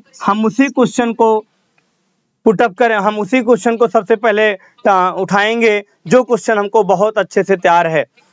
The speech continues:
जिस type का question आपका बहुत अच्छे से तैयार है,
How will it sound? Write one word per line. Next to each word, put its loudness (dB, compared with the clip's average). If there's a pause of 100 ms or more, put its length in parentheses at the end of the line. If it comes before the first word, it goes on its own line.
(160)
जिस 0
type 0
का 0
question -2
आपका 0
बहुत 0
अच्छे 0
से 0
तैयार 2
है, 0